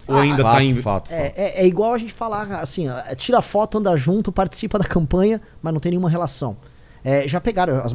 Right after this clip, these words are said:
Speaker 2: saíram matérias na imprensa pegando vínculos, inclusive, mas, eu não, que eu não quero, to-, todo mundo tomando tanto processo, mas vínculos mais
Speaker 1: Entendi.
Speaker 2: óbvios, né, sobre a, a, ness-, nessas relações da Daniela do Vaguinho com a
Speaker 1: Porque
Speaker 2: turma
Speaker 1: ele
Speaker 2: da milícia.
Speaker 1: falou na reunião mi-, ministerial que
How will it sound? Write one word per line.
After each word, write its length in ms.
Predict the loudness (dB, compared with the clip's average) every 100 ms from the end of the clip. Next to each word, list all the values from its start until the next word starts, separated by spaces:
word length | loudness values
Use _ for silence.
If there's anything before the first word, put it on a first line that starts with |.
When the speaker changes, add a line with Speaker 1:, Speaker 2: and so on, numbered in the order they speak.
| -6
Speaker 2:
saíram 220 | -4 -4
matérias 280 | -2 -4 -4
na 40 |
imprensa 300 | -6 -6 -6
pegando 260 | -6 -4 -2
vínculos, 360 | -2 -2 -2
inclusive, 500 | -4 -2 0 0 0
mas, 500 | -2 -2 -2 -4 -8 -6
eu 60 | -2
não, 80 |
que 80 | 0
eu 20 |
não 80 | 2
quero, 180 | 2 0 -2 -6
to-, 100 | -4
todo 260 | -2 -2 0
mundo 100 | 2
tomando 160 | 2 0
tanto 160 | 0
processo, 420 | -2 -2 -2 -4
mas 240 | -4 -6 -10 -18 -20 -20 -20 -16
vínculos 460 | 0 2 4 0 0 -8 -12 -18 -20 -6
mais 400 | -2 0 -2 -4
Speaker 1:
Entendi. 180 | 4 6
Speaker 2:
óbvios, 380 | 6 2 0
né, 240 | 0 -2 -4 -8
sobre 400 | -14 -6 0 2
a, 540 | 4 2 0 -2 -4 -6
a, 80 | -8
ness-, 300 | -2 0 0
nessas 260 | -2 -2
relações 320 | -2 -2 -2 -2
da 60 |
Daniela 220 | 0 0
do 80 | 0
Vaguinho 280 | 0 2 2
com 100 | 4
a 40 |
Speaker 1:
Porque 160 | 4 4
Speaker 2:
turma 100 | 4
Speaker 1:
ele 80 | 4
Speaker 2:
da 80 | 2
milícia. 140 | 2
Speaker 1:
falou 100 | 0
na 120 | 2
reunião 320 | 2 2 0 0
mi-, 260 | 0 -2
ministerial 720 | -2 -4 -4 -4 -2 -2 -4
que 340 | -6 -8 -10